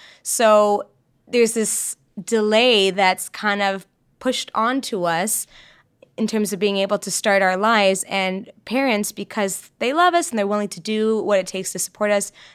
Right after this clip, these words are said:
they'll let us stay, and, you know, their retirements are sacrificed as well. But, you know, our ability to start our futures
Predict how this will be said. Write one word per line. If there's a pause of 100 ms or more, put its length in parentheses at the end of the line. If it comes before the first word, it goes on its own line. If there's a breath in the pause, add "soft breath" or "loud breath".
they'll
let
us
stay,
and, (360 soft breath)
you
know,
their
retirements
are
sacrificed
as
well.
But, (260 loud breath)
you
know,
our
ability
to
start
our
futures